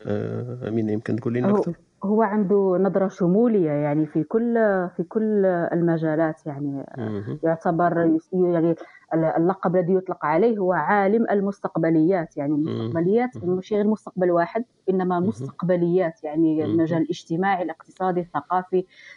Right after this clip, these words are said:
Speaker 2: السياسي،
Speaker 1: مهم.
Speaker 2: التاريخي، يعني كل
Speaker 1: مهم.
Speaker 2: المجالات عنده نظرة شمولية، وكان يعني عنده وزن في، في ال-،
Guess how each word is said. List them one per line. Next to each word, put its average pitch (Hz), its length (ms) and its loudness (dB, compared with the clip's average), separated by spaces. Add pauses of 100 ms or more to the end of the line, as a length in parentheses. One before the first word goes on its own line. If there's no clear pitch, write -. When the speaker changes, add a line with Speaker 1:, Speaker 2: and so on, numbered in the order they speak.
(100)
Speaker 2:
السياسي، 180 480 -2
Speaker 1:
مهم. 160 160 -8
Speaker 2:
التاريخي، 180 560 -2
يعني 156 200 -2
كل 208 220 -2
Speaker 1:
مهم. 190 100 2
Speaker 2:
المجالات 160 580 0
عنده 165 260 0
نظرة 165 300 0
شمولية، 185 640 0 (460)
وكان 196 460 0
يعني 180 300 4
عنده 190 300 2
وزن 175 420 2
في، - 100 -10 (840)
في 143 60 -4
ال-، 131 420 -2